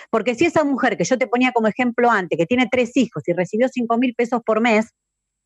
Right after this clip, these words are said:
para toda su familia, no se divorció porque no hizo los trámites o por algo, y el marido lo cobró, ella no lo cobra. Entonces, la verdad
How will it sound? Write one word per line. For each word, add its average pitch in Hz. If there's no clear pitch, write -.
para 147
toda 277
su 226
familia, 151
no 381
se 330
divorció 294
porque 190
no 220
hizo 240
los 202
trámites 254
o 226
por 277
algo, 277
y 226
el 226
marido 311
lo 269
cobró, 294
ella 294
no 277
lo 254
cobra. 147
Entonces, 233
la 233
verdad 285